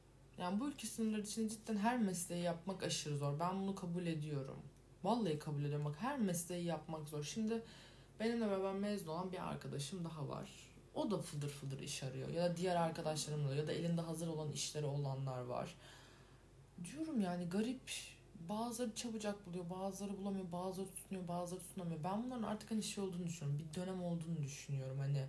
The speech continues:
herkesin parladığı belli dönemler vardır. Benimki galiba çöküş dönemi.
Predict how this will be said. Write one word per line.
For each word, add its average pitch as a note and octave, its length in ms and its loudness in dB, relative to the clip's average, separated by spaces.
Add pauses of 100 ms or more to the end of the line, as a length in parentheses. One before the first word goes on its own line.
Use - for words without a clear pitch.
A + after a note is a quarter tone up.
(580)
herkesin A3 420 4
parladığı F#3+ 640 0
belli F3+ 280 2
dönemler F3 500 4
vardır. D3 360 0
Benimki F#3 300 -2
galiba F#3 320 2
çöküş E3+ 440 -2
dönemi. - 440 -4